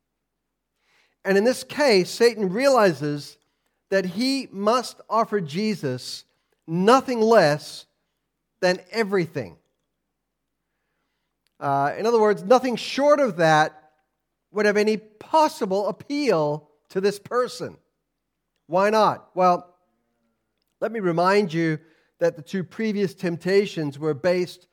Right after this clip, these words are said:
on the recognition that this person is the Son of God. Uh, you remember Satan said, "If you are the Son of God,"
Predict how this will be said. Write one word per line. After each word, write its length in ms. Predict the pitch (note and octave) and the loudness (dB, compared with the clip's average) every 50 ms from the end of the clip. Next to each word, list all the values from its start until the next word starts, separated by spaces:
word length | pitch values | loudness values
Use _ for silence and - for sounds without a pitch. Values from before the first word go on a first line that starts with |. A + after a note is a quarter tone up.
| _ _ _ _ _ _ | _ _ _ _ _ _
on 120 | - D#3 D#3 | -8 -6 -4
the 80 | D#3 | -2
recognition 920 | D3+ E3 F#3 F3 - F3 D#3+ D3+ F3 A3 A3+ A3 - E3+ D3+ C#3 C#3 C#3+ C#3+ _ _ _ _ _ | 0 0 0 0 -2 -6 -4 0 2 2 2 0 -2 -4 -4 -4 -6 -8 -12 _ _ _ _ _
that 160 | E3+ D#3+ D#3+ | -2 -2 -2
this 180 | E3+ E3 D#3+ - | -4 -6 -8 -10
person 640 | _ - - B3 B3 A#3 - - F3 D#3 D#3+ E3 - | _ -4 0 0 0 0 -2 -6 -8 -8 -8 -8 -4
is 320 | G3+ G#3+ F#3+ E3 D3 C3+ | -2 -2 -2 -2 -4 -6
the 120 | - E3 | -10 -12
Son 200 | - - C#3+ C#3 | -10 -8 -8 -8
of 80 | D3+ D3 | -8 -8
God. 380 | D#3 G#3+ B3 A#3 C#3 - - _ _ _ _ _ _ _ _ _ _ _ _ _ _ _ _ _ _ _ _ _ _ _ _ _ _ _ _ _ _ _ _ - | -8 -8 -8 -8 -10 -10 -12 _ _ _ _ _ _ _ _ _ _ _ _ _ _ _ _ _ _ _ _ _ _ _ _ _ _ _ _ _ _ _ _ -12
Uh, 80 | A#2+ | -10
you 80 | B2+ D3 | -8 -6
remember 280 | D3+ D#3+ E3+ E3 D#3+ | -4 -2 -2 -2 -2
Satan 420 | D#3 - - F#3+ F#3+ G3 F3 F3+ E3 | -4 -2 0 0 0 0 -2 -6 -8
said, 400 | - - - F#3+ F#3 F#3 F3+ - - | -8 -6 -2 -2 -2 -2 -2 -6 -6
"If 320 | A#3+ B3+ A#3 - _ _ | -6 -6 -6 -8 _ _
you 200 | G3+ G3+ F#3+ - | -8 -8 -8 -4
are 300 | - F#3 F3 F3 F3 F3 | 0 0 2 2 2 0
the 120 | D#3+ E3 | -2 -4
Son 220 | D#3 - F3 D#3+ D#3 | -6 -4 -4 -4 -4
of 120 | C#3+ C3 | -4 -2
God," 560 | C3 G#3 A#3 A3+ F3+ D3 C#3 C#3 D3+ F3+ F#3 | 0 4 4 6 6 6 4 2 0 -2 -6